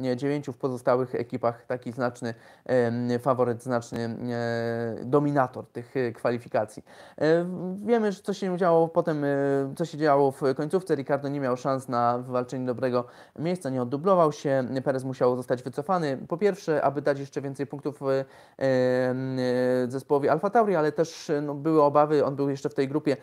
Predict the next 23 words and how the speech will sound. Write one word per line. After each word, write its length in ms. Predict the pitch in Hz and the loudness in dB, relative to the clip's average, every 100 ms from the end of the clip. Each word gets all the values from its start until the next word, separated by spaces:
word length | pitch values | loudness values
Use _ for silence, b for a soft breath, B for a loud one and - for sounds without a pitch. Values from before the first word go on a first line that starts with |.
| B B - | B B -6
niezdublowanych 800 | 143 135 143 135 151 170 151 - | -4 -2 -2 0 0 0 -2 -4
i 120 | 143 | -4
były 200 | 151 151 | 0 0
jeszcze 260 | 147 147 131 | 0 2 2
obawy, 340 | 156 170 123 | 2 0 0
że, 240 | 135 143 - B B B B B - | -2 -4 -4 B B B B B -2
em, 640 | 123 127 127 135 131 127 | 4 6 4 2 0 -2
gdy, 560 | 131 156 143 143 135 - 135 127 - - 85 | 2 4 4 6 4 4 6 4 2 -8 -4
e, 140 | 131 127 | -4 -4
s-, 360 | - - - 151 143 139 | -6 -12 -2 2 2 2
sieknie 340 | 196 180 156 | -2 -2 0
mu, 360 | 156 151 147 139 135 104 | 2 2 4 2 0 0
e, 80 | 135 | 0
znaczy, 420 | 135 - 135 131 135 95 101 - | 0 0 -4 -4 -8 -12 -12 0
tam 280 | 156 143 - - | 0 0 -6 -8
niby 280 | 156 214 202 | -2 0 0
marginalnie 540 | 185 170 165 180 190 180 | 0 -2 0 -2 -2 -4
wszystko 280 | 165 - | -8 -6
było, 180 | 151 165 | -2 2
jeżeli 220 | 156 151 | 2 0
chodzi 320 | 147 151 147 147 | 0 -2 2 4
o, 300 | 143 143 139 | 6 6 4
mm, 240 | 147 143 | -2 -4